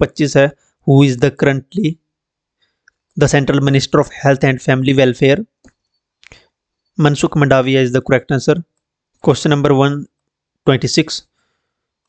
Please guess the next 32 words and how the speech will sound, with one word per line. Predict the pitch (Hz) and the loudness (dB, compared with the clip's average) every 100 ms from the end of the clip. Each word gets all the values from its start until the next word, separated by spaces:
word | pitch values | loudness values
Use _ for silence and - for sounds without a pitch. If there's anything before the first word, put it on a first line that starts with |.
| - | -4
which | 151 160 165 | -2 0 0
among | 143 147 - _ _ 147 | 0 -4 -6 _ _ -2
the | 135 | -2
following | - 139 135 139 131 | 0 0 0 0 -2
is | 117 - | -2 -2
called | 127 123 127 | -2 -2 -4
golden | 196 131 139 139 | 0 0 0 -4
thread? | 143 143 - _ _ _ _ _ _ | -6 -6 -12 _ _ _ _ _ _
सोने | - 143 135 139 | -4 0 2 2
का | 147 | 2
रेशा | 135 127 135 - _ _ _ | 0 0 -2 -4 _ _ _
किसे | 135 139 | -2 0
कहा | 135 135 | 2 2
जाता | 135 131 135 | 2 2 0
है? | 135 165 _ _ _ _ - - - - _ _ | -2 -8 _ _ _ _ -20 -20 -20 -20 _ _
जूट | 135 131 143 147 | -2 0 0 0
को | 151 135 135 _ _ - - _ 156 | 0 0 -2 _ _ -18 -18 _ -2
गोल्डन | 131 131 131 | 0 0 -2
थ्रेड | 135 127 | -2 0
कहा | 147 | 0
जाता | 143 131 143 | 0 0 0
है। | 143 | 0
B | 139 127 123 | 0 2 2
is | |
the | 117 123 | 0 -2
correct | - 113 147 | -4 -2 -2
answer। | 131 117 - _ _ _ _ _ _ - | 0 0 -2 _ _ _ _ _ _ -2
क्वेश्चन | 147 147 | 0 0
नंबर | 135 | 0
एक | 131 - | -2 -4
सौ | - | -6
सत्ताईस, | 131 143 139 147 | -2 0 0 -2